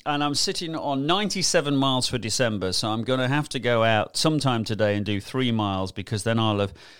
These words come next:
broken that hundred mile barrier, I think, uh, on five months. So it was March, April, May, uh, August I did it as well,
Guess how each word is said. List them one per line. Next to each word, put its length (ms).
broken 460
that 180
hundred 380
mile 260
barrier, 540
I 220
think, 560
uh, 380
on 180
five 640
months. 500
So 280
it 180
was 200
March, 500
April, 640
May, 640
uh, 460
August 480
I 40
did 180
it 160
as 140
well, 540